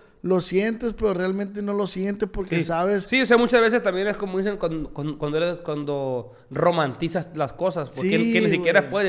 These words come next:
Speaker 2: decir nada porque ya se ofendieron. Si no los invitas a una fiesta, se agüitan. Si no los saludas,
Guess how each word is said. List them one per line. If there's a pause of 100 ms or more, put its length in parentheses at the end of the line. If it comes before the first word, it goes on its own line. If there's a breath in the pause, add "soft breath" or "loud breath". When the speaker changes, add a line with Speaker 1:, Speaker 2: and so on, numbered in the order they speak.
Speaker 2:
decir
nada
porque
ya
se
ofendieron. (280 loud breath)
Si
no
los
invitas
a
una
fiesta, (220 loud breath)
se
agüitan.
Si
no
los
saludas,